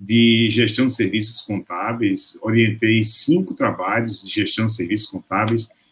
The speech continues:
geramos algumas ferramentas muito bacanas, e foi isso que me fez aproximar de, desse foco que a Magistral tem de, de serviços contábeis, inclusive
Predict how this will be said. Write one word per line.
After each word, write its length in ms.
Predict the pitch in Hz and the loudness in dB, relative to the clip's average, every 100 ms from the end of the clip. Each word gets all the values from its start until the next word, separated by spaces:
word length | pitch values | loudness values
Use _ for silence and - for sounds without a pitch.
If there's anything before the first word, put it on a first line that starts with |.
| _ _ - | _ _ -4
geramos 520 | 110 131 131 143 123 | 2 4 4 4 4
algumas 340 | 117 120 120 | 2 2 0
ferramentas 680 | - 120 107 101 107 110 107 | 0 -2 -2 -2 -2 -4 -6
muito 500 | 101 107 135 175 139 | 0 4 6 6 2
bacanas, 680 | 117 - 95 101 117 113 - _ _ _ | -4 -6 -4 -2 -2 -4 -12 _ _ _
e 100 | 151 | 2
foi 240 | 156 196 165 | 2 6 6
isso 320 | 170 175 175 | 6 4 2
que 180 | 156 156 | 2 4
me 220 | 156 311 - | 6 4 4
fez 300 | 285 320 320 | 6 6 4
aproximar 760 | - 160 220 214 196 - - _ _ _ - | 0 0 0 -2 -4 -6 -8 _ _ _ -14
de, 280 | 101 113 113 | -4 0 0
desse 380 | 101 131 131 120 | 2 2 2 -4
foco 540 | - 117 127 - - | -4 2 2 2 -6
que 180 | - 113 | -4 0
a 80 | 107 | 0
Magistral 640 | 104 104 - - 101 98 | 0 -4 -6 -8 -6 -6
tem 280 | - 95 120 | -4 -2 0
de, 240 | 123 123 110 | 2 2 2
de 220 | 98 104 | 2 2
serviços 640 | - 104 - 151 - - - | 2 0 2 0 0 -4 -4
contábeis, 720 | 277 - 92 85 - - _ | -4 -4 -6 -6 -10 -16 _
inclusive 680 | 143 165 - 107 113 175 | 0 2 4 4 6 6